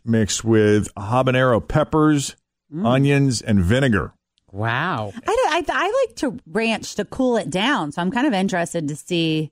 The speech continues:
Speaker 2: what this
Speaker 1: Mm-hmm.
Speaker 2: kinda tastes like, you know?
Speaker 1: Yeah, the slogan is, "So hot, it'll melt your face off in the ranchiest way possible."
Speaker 3: <laughs>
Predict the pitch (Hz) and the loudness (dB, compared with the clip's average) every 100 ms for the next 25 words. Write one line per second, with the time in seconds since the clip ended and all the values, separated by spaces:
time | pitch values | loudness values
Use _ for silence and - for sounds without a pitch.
0 | _ _ 185 196 180 202 185 165 190 254 | _ _ -6 -4 -6 -4 -4 -2 -2 -2
1 | - 151 - 170 165 190 262 - 113 104 | -2 -6 -6 -4 0 0 0 2 2 2
2 | 101 - 151 185 190 151 123 - - - | 0 2 4 4 4 4 2 -2 -6 -2
3 | - 143 160 147 175 175 117 107 95 98 | 2 4 4 4 2 2 0 2 4 4
4 | 127 170 127 95 - 151 156 - 156 147 | 2 2 0 0 2 2 2 2 4 4
5 | - 147 104 98 98 143 214 208 - 87 | 2 2 2 4 2 4 4 4 2 2
6 | 73 95 127 156 - 143 120 - 82 65 | 2 2 4 4 2 0 0 -2 -4 -8
7 | - _ | -12 _